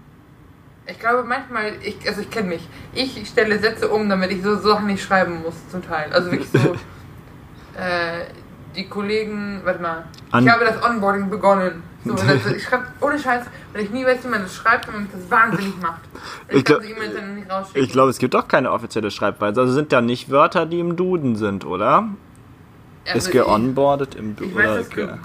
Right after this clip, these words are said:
Speaker 1: ge-, gegoogelt oder googeln steht im, ähm, im Duden drin.
Speaker 2: Echt? Gu-, googeln steht im Duden drin?
Speaker 1: Ja, ich meine, ich hab's vor Jahren aufgenommen. Duden. Hören Sie, Sie
Speaker 2: Doch,
Speaker 1: machen gerade
Speaker 2: doch,
Speaker 1: beim
Speaker 2: tatsächlich. Updaten. Schwaches Wort.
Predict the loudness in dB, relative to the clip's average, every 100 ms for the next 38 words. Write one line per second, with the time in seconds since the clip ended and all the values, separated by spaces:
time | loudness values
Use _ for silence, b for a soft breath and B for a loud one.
0 | -14 -14 -14 -12 -8 -4 -2 -2 0 -4
1 | -2 -6 -2 -4 -6 -10 -10 -8 -10 -10
2 | -12 -12 -10 -10 -12 -14 -14 -16 -16 -14
3 | -14 -12 -10 -12 -12 -10 -8 -10 -12 -18
4 | 0 2 2 0 2 4 4 0 0 4
5 | 4 4 0 0 0 0 0 2 0 0
6 | -4 -6 -4 2 2 0 -4 -4 -6 -4
7 | 0 0 -2 -6 -8 -8 -8 -12 -16 -20
8 | -20 -20 -20 -20 -20 -18 -12 -10 -8 -6
9 | -4 -6 -8 -14 -16 -20 -20 -20 -20 -14
10 | -4 -4 -2 -6 -6 -6 -8 -10 -2 4
11 | 4 4 0 -10 -2 2 2 2 2 2
12 | 2 -4 -2 -2 -2 -6 b b 2 4
13 | 4 0 2 2 0 -4 -8 -10 -14 -18
14 | 0 2 2 0 -2 2 2 0